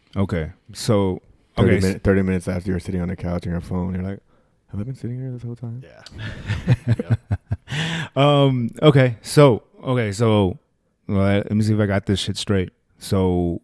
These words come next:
Speaker 1: if you're going to do it, you don't recommend it. But
Speaker 3: I
Speaker 1: if
Speaker 3: mean,
Speaker 1: you're
Speaker 3: just
Speaker 1: going
Speaker 3: based
Speaker 1: to
Speaker 3: off
Speaker 1: do
Speaker 3: my
Speaker 1: it
Speaker 3: personal experience.
Speaker 1: from personal experience, but if, you know, everybody's different.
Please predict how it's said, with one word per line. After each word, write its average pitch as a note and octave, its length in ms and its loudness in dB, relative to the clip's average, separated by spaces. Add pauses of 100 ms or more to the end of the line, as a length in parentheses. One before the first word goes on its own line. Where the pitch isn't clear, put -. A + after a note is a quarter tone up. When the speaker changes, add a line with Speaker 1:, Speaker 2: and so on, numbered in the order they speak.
(640)
Speaker 1:
if C3+ 200 4
you're C3+ 100 4
going E3+ 280 6
to B2+ 100 4
do F2 240 -6
it, G2 180 -4 (480)
you D3 120 8
don't E3 180 10
recommend F2 520 2
it. - 140 4 (880)
But G#2+ 120 0
Speaker 3:
I G2+ 60 2
Speaker 1:
if F#2 60 -4
Speaker 3:
mean, - 60 -6
Speaker 1:
you're A#2+ 80 0
Speaker 3:
just A#2 100 2 (140)
Speaker 1:
going F3 160 8
Speaker 3:
based C#3 180 4
Speaker 1:
to - 60 -2
Speaker 3:
off A#2 60 0
Speaker 1:
do G2 160 4
Speaker 3:
my F2+ 60 0
Speaker 1:
it F2 40 -2
Speaker 3:
personal A2 320 -8
experience. - 560 -20
Speaker 1:
from D3+ 160 4
personal D3 460 12
experience, A2+ 520 2
but A#2+ 200 2
if, A#2 180 2
you A#2 120 0
know, G#2+ 100 0
everybody's C3 420 6
different. G2 540 0